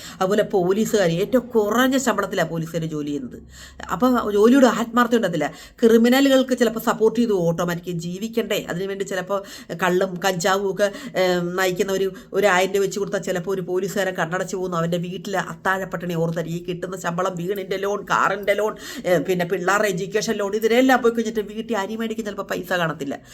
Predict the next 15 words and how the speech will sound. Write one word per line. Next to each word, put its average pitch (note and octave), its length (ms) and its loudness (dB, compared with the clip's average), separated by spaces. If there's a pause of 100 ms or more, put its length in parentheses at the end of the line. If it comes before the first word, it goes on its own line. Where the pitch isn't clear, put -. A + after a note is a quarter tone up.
(240)
നല്ലൊരു G#3+ 260 0
സ് - 160 -12
വസ്ത്രം A3+ 420 2
ഇടാനും G3+ 380 0
ഭക്ഷണം G#3+ 320 -4
കഴിക്കാനും G#3 360 -4
ഒന്നും C4+ 160 -2
അവർക്ക് A#3 260 2
കാണത്തില്ല. F3 340 2
അപ്പോൾ B3 180 -2
ചിലപ്പം A#3+ 300 2 (360)
ഇവർ G#3 140 4 (380)
നിയമവിരുദ്ധ A#3 640 6 (160)
പ്രവർത്തനങ്ങളിൽ F#3+ 580 0
ഏർപ്പെട്ടു F#3+ 320 -2